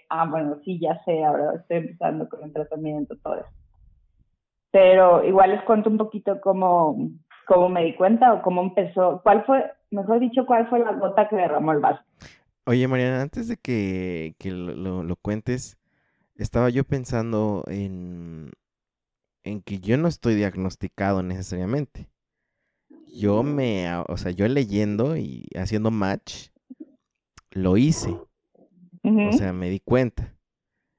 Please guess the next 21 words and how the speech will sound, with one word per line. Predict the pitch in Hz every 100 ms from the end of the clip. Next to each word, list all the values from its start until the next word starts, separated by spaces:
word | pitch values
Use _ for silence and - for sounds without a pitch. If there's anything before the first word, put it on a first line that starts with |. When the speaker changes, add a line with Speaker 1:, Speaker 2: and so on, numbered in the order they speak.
| _ _ _ _
Speaker 2:
Eh, | - 87 90 90 92 90 87 -
pero | 95
quiero | 95 - 127
preguntarte | - 147 107 92 92 - 101 98 - 120 247 _ _ _ _ _ _ _ _ _ _ _ _ -
si | - - 107 _
tú | 139 143 _ -
tienes, | 131 131 135 -
has | 120
seguido | 143 139 127 135
como | - 147
los | 120 95 92
puntos | - 117 120 139 135
hacia | 110 92
atrás | 87 - 90 - - - _ _ _ _ _ _ _ _ _ _ _ _ _ _ _ _ _
para | - 107 107
saber | 98 - 101 98 110
más | 120 120 123
o | 123
menos | 120 120 120
dónde | 110 117 120
empezó | 120 - 98 - 101 101 117